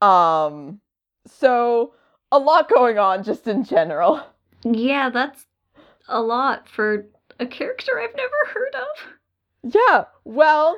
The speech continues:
Speaker 1: you should watch the trailer for New Mutants, um, and then, uh, read New Mutants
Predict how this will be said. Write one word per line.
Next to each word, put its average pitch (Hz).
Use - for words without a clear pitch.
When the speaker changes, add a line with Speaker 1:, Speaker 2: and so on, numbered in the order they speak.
Speaker 1:
you 233
should 294
watch 269
the 294
trailer 254
for 247
New 233
Mutants, 190
um, 165
and 170
then, 170
uh, 147
read 240
New 202
Mutants 160